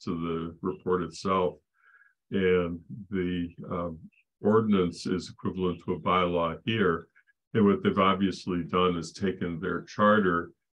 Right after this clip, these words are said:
and used the ordinance to, uh, flesh out a process that goes with it. And, um,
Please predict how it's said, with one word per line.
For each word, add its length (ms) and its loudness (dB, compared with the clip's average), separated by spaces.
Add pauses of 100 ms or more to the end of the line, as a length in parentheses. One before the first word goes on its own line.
(180)
and 400 -2
used 580 0
the 300 -2
ordinance 880 0 (320)
to, 480 0 (520)
uh, 200 -2 (220)
flesh 280 2
out 220 4
a 60 -4
process 1040 -2 (460)
that 180 0
goes 420 0
with 260 0
it. 160 0 (580)
And, 500 2 (240)
um, 340 -2